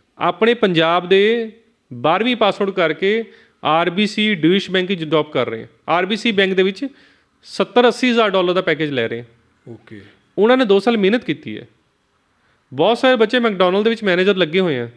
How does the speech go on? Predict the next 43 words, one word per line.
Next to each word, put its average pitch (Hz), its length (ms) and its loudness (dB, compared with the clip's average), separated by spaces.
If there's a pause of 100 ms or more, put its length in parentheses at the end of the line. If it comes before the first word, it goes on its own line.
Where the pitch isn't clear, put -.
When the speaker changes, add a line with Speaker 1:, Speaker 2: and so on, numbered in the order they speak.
(520)
Speaker 1:
ਬਹੁਤ 175 180 0
ਸਾਰੇ 220 160 2
ਲੱਗੇ, 208 160 0
ਬੱਚੇ 185 360 0
ਸਟਾਰਬਕਸ 196 560 -2
'ਚ 220 40 -4
ਲੱਗੇ 175 260 0
ਹੋਏ 143 200 0
ਆ। 113 60 -6 (200)
Speaker 2:
ਹੂੰ। 110 280 -12 (480)
Speaker 1:
ਉਹਨਾਂ 202 140 2
ਨੇ 254 80 2
ਮਿਹਨਤ 226 320 2
ਵੀ 240 80 0
ਕੀਤੀ 131 340 -6
ਹੈ। 110 120 -12 (320)
Speaker 2:
ਹੂੰ। 110 320 -20
Speaker 1:
ਪਰ 233 200 0 (300)
ਬੱਚਾ 147 340 -2
ਕੀ 254 120 -4
ਕਰ 202 160 0
ਰਿਹਾ? 233 120 2
ਬੱਚਾ 196 280 0
ਪੜ੍ਹਾਈ, 202 360 0
ਪੜ੍ਹਾਈ 180 420 -2
ਨੂੰ 226 120 -2
ਸੈਕੰਡਰੀ 202 460 0
ਮੰਨੀ 147 260 -2
ਜਾ 117 180 0
ਰਿਹਾ। 113 120 -2
Speaker 2:
ਸੈਕੰਡਰੀ 135 360 -4
ਮੰਨੀ 127 260 0
ਜਾ 131 120 0
ਰਿਹਾ। 165 80 0
ਜਾ 127 220 -2
ਕੇ 135 120 -2
ਪਹਿਲੇ 135 260 -2
ਉੱਥੇ, 139 200 -2
ਕਿਉਂਕਿ 135 200 -4
ਜਿਵੇਂ 135 240 -2
ਤੁਸੀਂ 135 240 -6
ਕਿਹਾ 143 200 0
ਇੱਥੇ, 139 480 -2